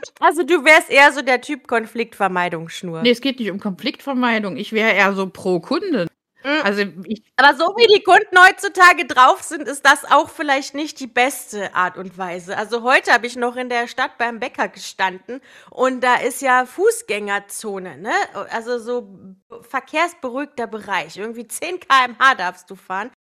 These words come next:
Speaker 1: Und selbst da schaffen die Leute das, an einer Kreuzung mit drei möglichen Richtungen, äh, sich fast ineinander zu verkeilen mit den Autos und sich mit offenen Fenstern anzuschreien,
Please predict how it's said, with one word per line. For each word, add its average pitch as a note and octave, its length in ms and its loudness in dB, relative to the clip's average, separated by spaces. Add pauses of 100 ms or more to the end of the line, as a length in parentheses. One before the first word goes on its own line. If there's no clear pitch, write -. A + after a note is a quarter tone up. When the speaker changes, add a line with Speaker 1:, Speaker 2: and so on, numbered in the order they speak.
(180)
Speaker 1:
Und D4 180 -2
selbst D#4+ 320 -2
da E4+ 100 6 (120)
schaffen F#4 400 -2
die A3+ 120 -16
Leute G#3 360 -8
das, A#3+ 320 -6
an B3+ 140 -6
einer C4+ 300 -2
Kreuzung E4 680 -8
mit C#4+ 180 -12
drei B3 280 0
möglichen D4+ 600 -10
Richtungen, A3+ 720 -10 (320)
äh, B3 300 -4
sich B3+ 300 -12
fast - 340 0
ineinander D4 580 -4
zu C#4 180 -14
verkeilen C4+ 680 -8
mit A3 200 -10
den A3 180 -6
Autos D4 540 -8
und C4 160 -8
sich C4+ 160 -14
mit C4+ 240 -8
offenen C#4 360 -4
Fenstern C4 480 -8
anzuschreien, F#3+ 800 -8